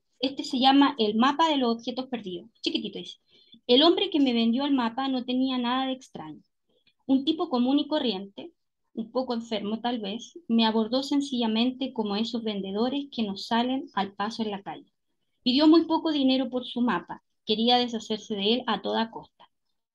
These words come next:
Cuando me ofreció una demostración, acepté curioso porque era domingo y no tenía que hacer. Fuimos a un sitio cercano para buscar el triste objeto que tal vez él mismo habría tirado allí,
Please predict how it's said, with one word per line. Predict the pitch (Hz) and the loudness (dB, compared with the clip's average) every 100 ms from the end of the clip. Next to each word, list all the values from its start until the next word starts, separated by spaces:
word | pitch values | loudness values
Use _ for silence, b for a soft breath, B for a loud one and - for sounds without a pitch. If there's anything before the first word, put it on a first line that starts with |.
| _ - | _ 0
Cuando | 247 247 | 4 4
me | 247 | 2
ofreció | 226 254 339 | 0 0 2
una | 370 359 | 4 6
demostración, | 285 269 233 226 233 262 262 | 4 2 -2 -4 -4 -4 -4
acepté | 226 220 220 233 | -6 -4 -4 -2
curioso | 233 220 240 - 294 - | 0 2 0 -2 -10 -6
porque | 208 226 | -6 0
era | 233 226 | 2 4
domingo | 226 240 285 294 | 4 4 2 0
y | 269 | -2
no | 247 | -2
tenía | 226 214 220 226 | -2 -2 -4 -4
que | |
hacer. | 202 - _ _ _ _ _ _ B B | -10 -14 _ _ _ _ _ _ B B
Fuimos | - 311 330 | 6 8 8
a | 311 | 6
un | 285 | 4
sitio | 277 277 | -2 -4
cercano | 262 220 - 226 254 | -6 -4 0 2 2
para | 240 190 | 0 -2
buscar | 180 - 220 226 | -4 -4 -2 -2
el | 220 - | -4 -6
triste | 233 254 277 | -8 -6 -8
objeto | 277 - 233 240 262 | -8 -2 -2 -2 -4
que | 254 | -2
tal | 240 226 | 0 2
vez | 240 277 - | 0 -2 0
él | 262 | 4
mismo | 294 359 392 - | 4 2 -4 -2
habría | 240 247 247 | 0 0 0
tirado | 233 208 208 | 0 2 0
allí, | 202 202 - | -4 -8 -18